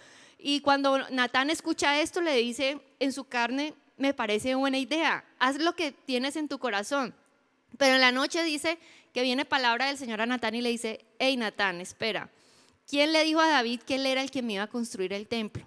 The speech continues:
Ve y dile que no." Y Natán, ah, yo creo que tuvo como,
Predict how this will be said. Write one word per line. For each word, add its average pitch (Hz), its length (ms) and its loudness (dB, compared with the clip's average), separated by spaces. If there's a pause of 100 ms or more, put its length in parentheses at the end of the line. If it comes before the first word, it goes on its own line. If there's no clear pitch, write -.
(140)
Ve 240 160 2
y 277 80 2
dile 277 280 2
que 233 160 -6
no." 226 320 -2 (540)
Y 254 120 0
Natán, 240 480 4 (520)
ah, 214 520 -2 (640)
yo 254 160 0
creo 320 160 2
que 339 160 -2
tuvo 254 420 2
como, 262 600 0